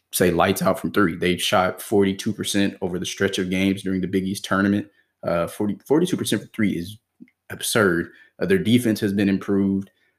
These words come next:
um, and I just don't believe that Colorado will be able to stop this Georgetown team. Uh, next seed, I have the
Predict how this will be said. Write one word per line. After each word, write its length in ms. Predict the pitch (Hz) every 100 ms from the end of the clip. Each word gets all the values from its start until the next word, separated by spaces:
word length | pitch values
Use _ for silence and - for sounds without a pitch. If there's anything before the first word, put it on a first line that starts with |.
| -
um, 240 | 95 92
and 120 | 90
I 100 | 92
just 280 | 98 98 98
don't 240 | 95 92 90
believe 460 | 90 90 90 87
that 140 | 87 -
Colorado 800 | 95 90 85 87 85 90 85 - _ _
will 100 | 98
be 160 | 90 92
able 180 | 87 -
to 120 | -
stop 640 | - - 92 85 - - _ _ -
this 160 | 95
Georgetown 680 | - 90 85 85 - 82 82
team. 380 | - 101 87 - - _ _ -
Uh, 220 | 90 85 -
next 360 | 98 - -
seed, 320 | 131 120 92
I 100 | 80
have 540 | - 104 98 92 92 95
the 440 | 95 92 90 90